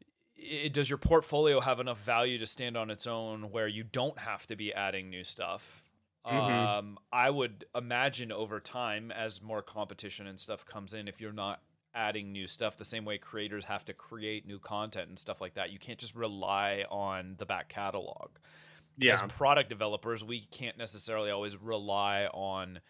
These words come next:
Speaker 1: the same product. It's
Speaker 2: Mm-hmm.
Speaker 1: that's, that's a little different because product life cycles are,
Speaker 2: Sure. Mm-hmm.
Speaker 1: you know, obviously Coca-Cola has been Coca-Cola for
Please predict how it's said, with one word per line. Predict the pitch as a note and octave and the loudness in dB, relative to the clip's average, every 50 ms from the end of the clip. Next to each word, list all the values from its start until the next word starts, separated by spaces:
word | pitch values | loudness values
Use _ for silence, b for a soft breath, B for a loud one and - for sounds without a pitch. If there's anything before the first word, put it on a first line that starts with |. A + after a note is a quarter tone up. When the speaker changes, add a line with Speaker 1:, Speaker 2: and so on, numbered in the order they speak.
| b b b b b b b | b b b b b b b
Speaker 1:
the | - - | -6 -4
same | - - G#2+ G2 G2 F#2 | -2 -2 -2 -4 -6 -8
product. | - - - A#2 A2+ G2+ F#2 - F#2 F2 D#2 - - - - - | -12 -10 -4 0 0 2 0 0 -2 -6 -10 -12 -14 -14 -12 -8
It's | C3 C3 A#2 - - - - - _ _ A#2 A#2 | -10 -8 -8 -6 -6 -6 -8 -10 _ _ -10 -4
Speaker 2:
Mm-hmm. | C#3+ C#3 A#2+ B2+ A#2+ A2 G2+ - _ _ _ _ _ _ _ - | -4 -4 -2 0 0 0 -2 -4 _ _ _ _ _ _ _ 2
Speaker 1:
that's, | - F3+ F#3+ F#3+ - - - | 6 6 6 6 4 0 -6
that's | - D3+ F#3+ G3+ A#3 - | 2 6 8 8 8 8
a | A#3+ | 6
little | A3 F3+ F3 G3+ G3 F3+ | 4 4 4 2 2 4
different | C#3+ C#3+ - - F3+ F#3+ - | 2 2 4 4 0 0 0
because | C#3+ B2 - C#3+ C3 A#2 G#2 - _ _ _ _ _ _ - | -2 -2 0 0 0 0 -2 -8 _ _ _ _ _ _ 2
product | D#3 D3 C#3 B2+ - | 4 6 6 6 4
life | A2+ A#2 A#2+ A#2+ | 4 2 2 2
cycles | - - C3 C3 B2 - C#3 C3+ B2+ A#2 | 4 4 4 4 4 2 0 -2 0 2
are, | B2 A2+ | 4 4
Speaker 2:
Sure. | A2 G#2+ G3+ F#3+ F3+ F#3+ D#3 B2+ G#2 F#2+ - _ _ _ _ D3 | 6 6 4 6 10 10 12 12 10 6 4 _ _ _ _ -8
Mm-hmm. | C3+ C3+ C3 B2 A#2 A2+ A#2 | -4 -2 0 2 2 0 0
Speaker 1:
you | B2+ | 0
know, | A2+ G2+ G2 | 0 2 4
obviously | - C#3+ C#3 D3 C3+ - D3 C3 | 6 6 6 6 4 0 0 0
Coca-Cola | A#2+ - - B2 A#2 - - - - D3+ C#3+ C#3 C3 B2 | 0 4 6 6 6 4 2 2 6 6 6 8 6 6
has | B2 B2+ A#2 | 4 2 -2
been | G2 B2+ B2 A2 | 0 0 -2 0
Coca-Cola | - C3 C3 B2 - G2+ - - C#3 C3 B2+ B2 A2+ | 2 0 0 0 0 -6 0 4 4 4 6 4 2
for | - - A2+ G#2+ G2+ | 0 0 -4 -4 -4